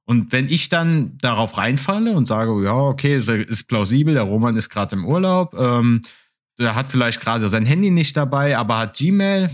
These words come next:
vielleicht seine E-Mail-Adresse, das klingt mir alles plausibel, da sind die ganzen Checkboxen in meinem Kopf abgehakt“, dann würde ich ihm vielleicht sogar auch irgendwelche, ähm, Zahlen, äh, extern weiterleiten. Und schon hat der Angreifer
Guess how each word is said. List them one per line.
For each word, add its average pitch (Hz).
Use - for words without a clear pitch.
vielleicht 127
seine 117
E-Mail-Adresse, 147
das 117
klingt 135
mir 117
alles 113
plausibel, 185
da 113
sind 135
die 123
ganzen 143
Checkboxen 131
in 104
meinem 101
Kopf -
abgehakt“, 107
dann 180
würde 135
ich 135
ihm 135
vielleicht 135
sogar 143
auch 131
irgendwelche, 131
ähm, 120
Zahlen, 165
äh, 113
extern 101
weiterleiten. 92
Und 95
schon 226
hat 190
der 117
Angreifer 139